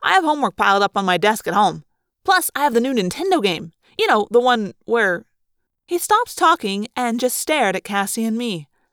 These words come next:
Probably because Cassie and I were standing there with our mouths hanging open. "What's with them?"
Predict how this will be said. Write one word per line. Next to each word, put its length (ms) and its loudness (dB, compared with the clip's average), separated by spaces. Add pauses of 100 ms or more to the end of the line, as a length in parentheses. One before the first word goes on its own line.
(440)
Probably 440 -2
because 480 -2
Cassie 400 -4
and 100 -2
I 240 0 (300)
were 100 2
standing 460 0
there 220 0
with 160 0
our 120 0
mouths 520 0 (100)
hanging 280 -2
open. 360 -4 (720)
"What's 440 -4
with 140 -2
them?" 340 -4